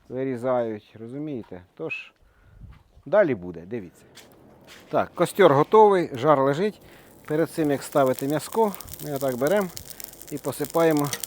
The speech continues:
солькою. Не знаю, кажуть, що тоді, типа, м'ясо не так пригорає. Ну, подивимося. Шашлик ми готуємо, точніше, я готую сам. Беремо м'ясо,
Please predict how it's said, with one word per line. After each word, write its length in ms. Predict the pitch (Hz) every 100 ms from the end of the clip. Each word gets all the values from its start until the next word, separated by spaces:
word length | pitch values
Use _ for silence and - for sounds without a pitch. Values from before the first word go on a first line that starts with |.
| - - - - - - -
солькою. 500 | - 143 107 90 90 73 - - -
Не 140 | 160 180
знаю, 340 | 190 151 113 - - - - - - - - - - -
кажуть, 280 | 180 190 160
що 120 | 151
тоді, 240 | 151 139
типа, 260 | 127 127 131
м'ясо 320 | 131 139 123
не 60 | 107
так 180 | 120
пригорає. 500 | - 110 107 92 78 80 -
Ну, 80 | -
подивимося. 420 | 131 101 85 - - - - - - - - - - -
Шашлик 400 | - 165 254 247 - - - - - _ - - - - - - - - - -
ми 240 | 151 202 175 -
готуємо, 560 | 143 - 185 175 156
точніше, 380 | 147 196 214 202
я 80 | 208
готую 360 | 165 175 170
сам. 260 | 135 - 156 - - - - - - - - - - 123
Беремо 380 | 165 247 196
м'ясо, 680 | 135 123 170 180 - 160 147